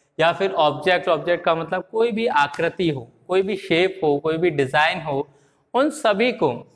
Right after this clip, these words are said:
optically scan करता है। Scan करने के बाद कहाँ display करता है? Screen पर display करता है। <clears throat> तो कुल मिला के ये कह सकते हैं कि स्कैनर एक ऐसा यंत्र है जो कि किसी भी प्रकार के डॉक्यूमेंट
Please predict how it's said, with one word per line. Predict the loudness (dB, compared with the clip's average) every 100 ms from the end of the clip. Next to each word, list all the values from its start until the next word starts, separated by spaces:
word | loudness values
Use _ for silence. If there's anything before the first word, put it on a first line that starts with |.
| _ _ _ _ -2
optically | -2 -2 -2 0 2 0 -2 -8
scan | -6 0 2 2
करता | 0 0 2 2
है। | 2 0
Scan | -2 0 0 0
करने | -2 -2 -4
के | -2
बाद | 0 0 0
कहाँ | -8 -8
display | -14 -8 -6
करता | -2 -2 2 2
है? | 4 2 0 -4 -14 _
Screen | -20 -6 0 0 0
पर | 2 2 0 -6 -18 -20 _ -4
display | -2 -2 -4 -4
करता | -4 -6 -2 -2
है। | -4 -10 -18 -10
<clears throat> | -8 -8 -14 _ _ _ _ _ _ _
तो | -4
कुल | 0 0
मिला | 2 2 0
के | 0
ये | -2
कह | 0 0
सकते | -2 -4 -2
हैं | 0 0 -4 -14 _ _ _ 0
कि | 2 2 -2
स्कैनर | -4 -4 -2 0 0
एक | -2 -2
ऐसा | -2 -2 -2 -2
यंत्र | 0 -2 -4 -4
है | -2 0 0 -2
जो | -8 -16 -12 -10
कि |
किसी | -8 -10 -8 -6
भी | -4
प्रकार | -4 -6 -4 -4 -4
के | -4 -4
डॉक्यूमेंट | -2 -4 -4 -10 -8 -8 -10